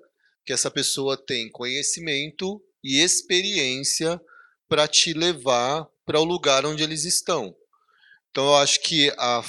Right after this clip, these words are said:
a, a função mais significativa dos mentores é que eles cortam caminho pra você.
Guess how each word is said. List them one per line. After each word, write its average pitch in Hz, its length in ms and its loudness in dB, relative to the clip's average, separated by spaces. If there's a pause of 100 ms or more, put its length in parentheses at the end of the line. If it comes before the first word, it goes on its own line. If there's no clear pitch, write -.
(120)
a, 110 360 -2 (840)
a 104 100 -8
função 143 800 -2
mais 139 280 4
significativa 143 1200 0 (400)
dos 151 320 -4
mentores 120 840 -2 (300)
é 120 80 -2
que - 160 0
eles 156 320 4
cortam 185 680 0
caminho 160 680 -4 (480)
pra 151 140 0
você. 151 540 -2